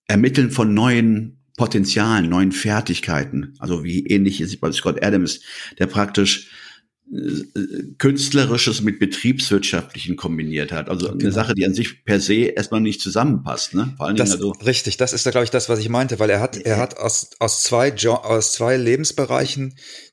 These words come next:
Speaker 1: Ja.
Speaker 2: Dinge kombiniert, die erstmal, ja, ein bisschen überraschend sind. Also ich denke, dass viele Künstler zum Beispiel überhaupt kein Interesse an B W L haben.
Speaker 1: Mhm.
Speaker 2: Im Gegenteil, das sogar wahrscheinlich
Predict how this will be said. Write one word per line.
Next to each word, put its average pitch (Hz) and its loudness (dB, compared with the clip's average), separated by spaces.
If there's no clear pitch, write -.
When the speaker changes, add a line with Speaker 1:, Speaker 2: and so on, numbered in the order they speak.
Speaker 1:
Ja. 123 2
Speaker 2:
Dinge 139 4
kombiniert, 131 0
die 123 -4
erstmal, 131 0
ja, 92 -6
ein 104 -8
bisschen 117 -4
überraschend 117 0
sind. 85 -6
Also 101 2
ich - -8
denke, 135 2
dass 113 2
viele 139 2
Künstler 135 0
zum 120 -2
Beispiel 117 0
überhaupt 113 0
kein 123 -4
Interesse 110 -4
an 95 -6
B 92 -2
W 87 -4
L 90 -2
haben. 113 -6
Speaker 1:
Mhm. 104 -2
Speaker 2:
Im 98 4
Gegenteil, 110 2
das 107 0
sogar 104 2
wahrscheinlich 104 -2